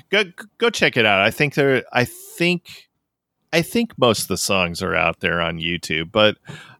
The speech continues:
um, I had a chance to listen to it, uh, the, this week, and I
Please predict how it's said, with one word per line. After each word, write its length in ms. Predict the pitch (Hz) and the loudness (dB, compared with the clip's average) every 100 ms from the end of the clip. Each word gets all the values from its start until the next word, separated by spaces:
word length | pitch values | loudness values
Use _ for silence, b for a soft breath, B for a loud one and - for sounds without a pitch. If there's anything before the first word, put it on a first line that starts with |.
| - | -4
um, 220 | 101 98 - | -2 -2 -2
I 140 | 117 | 0
had 160 | 120 101 | 0 0
a 40 | |
chance 320 | - 107 95 | -4 -4 -4
to 80 | 95 | -4
listen 320 | 95 92 98 | -2 -2 -6
to 200 | 90 98 | -2 0
it, 80 | 95 - - | 0 -4 -8
uh, 440 | - 92 92 90 90 - | 0 4 4 2 -2 -4
the, 200 | 95 - | -4 -4
this 240 | 101 90 - | -6 -8 -4
week, 400 | 92 90 - - | -2 -2 -6 -10
and 520 | 98 101 98 95 92 - _ _ _ | -4 0 0 -2 -8 -14 _ _ _
I 420 | 110 139 - 165 | -10 -10 -2 -2